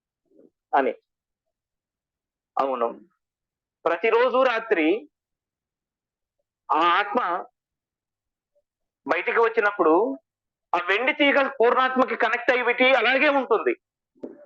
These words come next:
భౌతిక శరీరాన్ని పూర్తిగా వదిలేసిన స్థితి అంటే మరణ స్థితిలోనే మాత్రమే అది డిస్కనెక్ట్ అవుతుంది. ప్రతిరోజు గాఢ నిద్రలో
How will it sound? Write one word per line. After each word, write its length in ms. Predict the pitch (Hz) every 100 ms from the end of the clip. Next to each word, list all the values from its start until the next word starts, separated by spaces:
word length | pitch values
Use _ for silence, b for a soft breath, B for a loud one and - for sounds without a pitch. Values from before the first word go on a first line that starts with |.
| _ _ _ _ _ _ _ _ _
భౌతిక 440 | 156 196 277 311
శరీరాన్ని 560 | 302 285 277 285 277 277
పూర్తిగా 720 | 285 233 269 302 320 311 285 285
వదిలేసిన 720 | 262 254 254 254 - 247 240
స్థితి 340 | 240 240 262 226
అంటే 160 | 214 247
మరణ 500 | 202 196 214 240 254
స్థితిలోనే 720 | - 262 254 247 240 240 240
మాత్రమే 560 | 226 226 226 240 262 311
అది 300 | 330 214 214
డిస్కనెక్ట్ 520 | - - 240 - 190
అవుతుంది. 360 | 160 143 123 117 - _ _ _ _ _ _ _ _ _ _ _ _ _ _ _ _ _ _ _ _ _ _ _ _ _ _ -
ప్రతిరోజు 800 | 170 254 262 269 247 294 320 - _ _ _ -
గాఢ 260 | 143 185
నిద్రలో 500 | 233 240 233 233 240